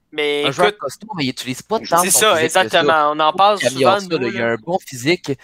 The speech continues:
Speaker 1: Ouais.
Speaker 2: mais il faut qu'il apprenne
Speaker 3: Exactement.
Speaker 2: à
Speaker 1: Ouais.
Speaker 2: mieux l'utiliser puis au, au bon moment aussi.
Speaker 3: Il en
Speaker 2: Si
Speaker 3: tire pas profit.
Speaker 2: Ouais,
Speaker 1: Ouais,
Speaker 2: puis
Speaker 1: c'est ça.
Speaker 2: juste, on parle d'un gars qui se pourrait être responsable,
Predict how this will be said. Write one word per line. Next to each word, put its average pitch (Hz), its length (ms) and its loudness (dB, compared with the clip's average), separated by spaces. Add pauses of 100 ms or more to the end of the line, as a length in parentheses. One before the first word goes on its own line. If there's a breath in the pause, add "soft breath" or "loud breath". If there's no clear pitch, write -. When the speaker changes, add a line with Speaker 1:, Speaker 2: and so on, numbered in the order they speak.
(160 loud breath)
Speaker 1:
Ouais. 143 160 -6
Speaker 2:
mais 147 240 4
il 185 60 0 (220 soft breath)
faut - 280 -10
qu'il 113 280 -6
apprenne 127 300 2
Speaker 3:
Exactement. 107 360 -6 (220)
Speaker 2:
à 120 180 2
Speaker 1:
Ouais. 139 60 -4
Speaker 2:
mieux 139 120 -10
l'utiliser 156 320 -10
puis - 100 -10
au, 117 60 -6
au 113 200 -6
bon 135 160 2
moment 139 260 -2
aussi. 135 200 -6
Speaker 3:
Il 120 140 0
en 120 80 2
Speaker 2:
Si 123 60 -4
Speaker 3:
tire - 160 -6
pas 143 120 -2
profit. 123 340 -6 (140)
Speaker 2:
Ouais, 170 80 4
Speaker 1:
Ouais, 165 140 2
Speaker 2:
puis 120 180 -12 (100)
Speaker 1:
c'est 104 60 -12
ça. - 60 -14
Speaker 2:
juste, 170 220 -10 (180)
on 113 100 -4
parle 151 240 2
d'un 120 120 -4
gars 151 120 -6
qui 131 140 -14
se - 60 -18
pourrait 131 140 -4
être - 100 -10
responsable, 123 460 -6